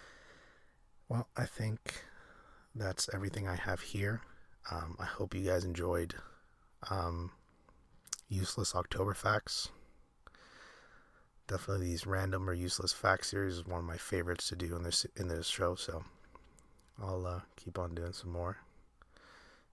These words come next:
Maybe next I'll do random December facts or something.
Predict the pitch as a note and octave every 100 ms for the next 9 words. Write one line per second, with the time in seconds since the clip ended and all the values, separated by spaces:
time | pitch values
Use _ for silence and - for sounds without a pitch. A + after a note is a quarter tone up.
0 | - F#2 F2+ F2 E2+ - F2+ F2+ E2+ E2
1 | E2 E2 D#2+ - F2 F2 E2 E2+ E2 -
2 | - F2 F2+